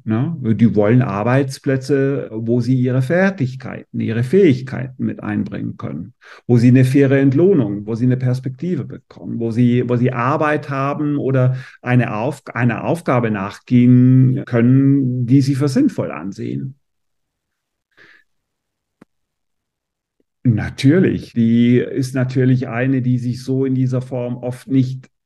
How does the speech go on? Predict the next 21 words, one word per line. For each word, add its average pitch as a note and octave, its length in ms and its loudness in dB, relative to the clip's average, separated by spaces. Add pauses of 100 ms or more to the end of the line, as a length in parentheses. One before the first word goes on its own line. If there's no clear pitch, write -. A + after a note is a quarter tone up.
direkt C3 520 0
und B2+ 120 0
selbst B2 500 -4
repräsentieren B2+ 840 -2
kann. F#2+ 220 -8
Aber G2 140 -8
es G#2 140 -12
gibt B2+ 180 -8
natürlich A#2 600 0 (320)
Menschen B2+ 360 4
und B2+ 140 4
Organisationen, A#2 880 0
die G#2 80 -2
sich G2 220 -8
sehr G#2 220 -6
wohl A#2+ 520 4
dafür A2 380 -6
einsetzen, C3 640 -4
ja, F#2+ 260 -8 (400)
ganz G2+ 240 -10
klar. - 380 -8